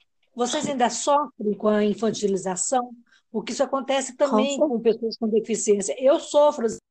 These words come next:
Speaker 1: estar na cadeira de rodas, me trato no diminutivo ou lamentando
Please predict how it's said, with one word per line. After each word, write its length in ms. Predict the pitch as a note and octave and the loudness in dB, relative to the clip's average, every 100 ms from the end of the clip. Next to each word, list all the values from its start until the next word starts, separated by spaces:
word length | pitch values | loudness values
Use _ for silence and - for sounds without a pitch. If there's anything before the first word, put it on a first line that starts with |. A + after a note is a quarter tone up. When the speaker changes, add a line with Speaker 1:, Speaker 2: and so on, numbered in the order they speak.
| _ _ _ _ _ _ _ | _ _ _ _ _ _ _
Speaker 1:
estar 160 | B3 A3+ | -2 0
na 80 | |
cadeira 280 | A3+ A3 G#3+ | 2 4 4
de 120 | G3 | 4
rodas, 440 | G#3 G#3+ A3+ A#3+ - _ _ _ _ _ _ _ _ _ - _ - | 2 2 0 -2 -8 _ _ _ _ _ _ _ _ _ -20 _ -16
me 160 | C4 | -10
trato 360 | C#4+ C4+ C4+ C4+ | -4 -4 -4 -6
no 100 | C4 | -6
diminutivo 1120 | C4 A#3+ B3 C4 - - C4 B3 A#3+ A3+ A#3 - _ - | -6 -6 -6 -6 -4 -4 0 2 2 0 -8 -12 _ 0
ou 580 | A#3 A#3 A#3+ A#3+ - - | 4 6 4 0 -6 -6
lamentando 920 | B3 B3 B3 A#3+ A#3 A#3 A#3+ B3 A#3+ | 2 2 4 0 0 2 2 2 -2